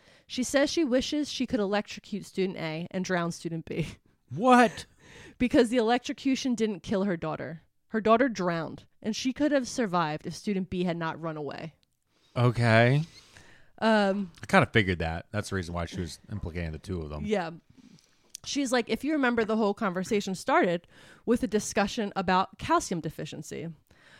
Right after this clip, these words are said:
Speaker 1: But calcium isn't the only thing Japanese people can be deficient in. We can also have a lack of taste buds to certain flavor profiles. Student A and B, did your milk taste different? Would you even be able to tell?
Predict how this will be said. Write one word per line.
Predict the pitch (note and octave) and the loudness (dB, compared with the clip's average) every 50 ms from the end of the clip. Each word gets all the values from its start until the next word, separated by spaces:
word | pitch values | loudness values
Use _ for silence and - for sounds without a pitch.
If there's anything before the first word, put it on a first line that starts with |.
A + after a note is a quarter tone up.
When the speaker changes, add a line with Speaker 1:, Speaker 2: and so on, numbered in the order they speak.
| - - - | -20 -4 -4
Speaker 1:
But | A#3 A3+ | -4 -4
calcium | - - - D#4 E4+ G4 - - F4 E4+ C#4 | -2 -2 2 2 2 2 0 -2 -2 -2 2
isn't | - - A#3 C4+ C4 | 2 2 2 2 0
the | A3 A#3 - | -2 -2 -4
only | G#3+ G#3+ A3 A3+ | -2 -2 -2 -2
thing | A3 C4+ A3 G#3+ | -2 -2 -4 -2
Japanese | F#3+ G#3 F#3+ F#3+ F#3+ - G3 G3+ F#3 F#3+ - | 0 0 0 0 0 -2 -4 -4 -4 -4 -6
people | - - G3+ D#3+ E3+ F3 | -6 -10 -6 -6 -6 -6
can | - G3+ E3+ | -6 -6 -4
be | E3+ E3+ | -4 -6
deficient | - E3+ - - C#4+ D#4+ - - F3 - | -8 -8 -8 -6 -6 -6 -4 -4 -6 -6
in. | - - - E3 - _ _ - - - - - _ | -8 -12 -14 -16 -20 _ _ -20 -20 -20 -20 -12 _
We | - B3+ | -4 0
can | - C4+ C4 | 0 2 2
also | A#3+ C4 D#4+ - - D#4 | 4 2 2 2 0 0
have | A#3+ A#3 G#3+ G#3 | 2 2 0 0
a | G#3 | 0
lack | F#3 F#3+ F3 F3 - - | 0 0 0 0 -2 -6
of | G3+ - | -8 -8
taste | - - D4+ F4 G4 - - | -6 -4 -4 -2 -2 -4 -6
buds | - D#3 D3+ - - | -8 -8 -8 -10 -12
to | - F#3+ | -12 -12
certain | - - A3+ F#3+ G3+ A3 A#3 A3+ | -8 -6 -6 -6 -6 -8 -8 -8
flavor | - - D4 D#4 C#4+ C#4 | -4 -2 -2 0 -2 -2
profiles. | - - - D#3 D#3 - - D#3 C3 - - E3+ - - _ _ _ _ _ - - - - - _ _ _ | -4 -4 -8 -8 -8 -8 -10 -10 -8 -10 -12 -14 -16 -20 _ _ _ _ _ -20 -20 -20 -20 -20 _ _ _
Student | - - - - A#3 D4+ D4 F#4+ F#4+ C4+ - _ - | -14 -14 -10 -4 -4 -2 -2 -2 -4 -4 -8 _ 0
A | A3 A3+ A3+ A#3+ | 2 2 4 2
and | A#3+ A3+ A#3 | 2 0 0
B, | G3+ C#4 C#4 F#3+ E3+ D#3 E3+ - _ _ _ _ _ _ _ _ _ _ _ | 0 0 -2 -2 -4 -6 -10 -14 _ _ _ _ _ _ _ _ _ _ _
did | - C#4 A3+ | -2 -2 2
your | C#4 G4+ C5 A4 | 4 4 4 6
milk | C4 G3+ G3+ A#3 - - | 6 4 4 2 0 -4
taste | - B3+ C4 A#3+ - - - | -2 0 0 0 -2 -2 -2
different? | F#3+ F3+ - C4+ D#4 E4+ C4+ A#3+ - - _ _ _ _ _ _ _ _ _ _ _ _ _ _ _ _ _ _ _ - | -2 -2 0 -2 -2 -2 -4 -10 -16 -18 _ _ _ _ _ _ _ _ _ _ _ _ _ _ _ _ _ _ _ -2
Would | A3 A#3+ A#3 | 0 2 4
you | C#4 | 4
even | C4+ B3+ A3+ B3+ B3+ | 2 4 4 2 4
be | A#3+ A3+ | 4 4
able | G#3+ G3+ F#3+ | 6 4 4
to | F#3+ F#3+ | 2 0
tell? | - - - D#3+ D#3+ F#3+ C4+ | -2 -2 -4 -2 -2 -2 -4